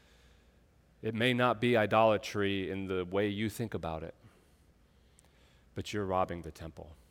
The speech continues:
because you're worshiping to get what you can get."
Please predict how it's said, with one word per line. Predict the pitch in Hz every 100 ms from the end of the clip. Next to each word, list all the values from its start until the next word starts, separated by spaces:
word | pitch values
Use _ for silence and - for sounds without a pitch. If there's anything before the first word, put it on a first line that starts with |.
| _ _ _ _ _ _ _ _ - _ _
because | - 101 107 95
you're | 101
worshiping | 98 101 - 101 95
to | 85
get | 82 90
what | 87 -
you | 87
can | - 82
get." | 85